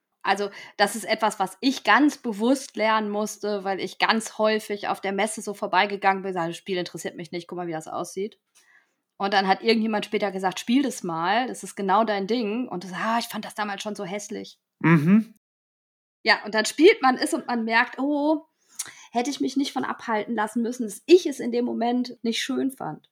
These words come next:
Speaker 2: Ich nenne das immer die Spielerarroganz, von der ich mich auch überhaupt nicht freisprechen kann, weil ich auch bei manchen Spielen im Vorfeld schon mir gedacht habe, „Ach du Schande, ach, oh, die Regeln und darum geht's“ und pff.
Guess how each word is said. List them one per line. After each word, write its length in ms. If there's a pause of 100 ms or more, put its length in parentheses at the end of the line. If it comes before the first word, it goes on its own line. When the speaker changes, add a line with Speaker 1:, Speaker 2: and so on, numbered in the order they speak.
Speaker 2:
Ich 40
nenne 120
das 80
immer 120
die 100
Spielerarroganz, 1040 (240)
von 200
der 120
ich 120
mich 180
auch 120
überhaupt 420
nicht 140
freisprechen 580
kann, 240
weil 160
ich 100
auch 120
bei 120
manchen 340
Spielen 580 (640)
im 140
Vorfeld 600
schon 140
mir 120
gedacht 240
habe, 160
„Ach 160
du 160
Schande, 680
ach, 160
oh, 460 (120)
die 80
Regeln 540
und 200
darum 380
geht's“ 360
und 180 (160)
pff. 200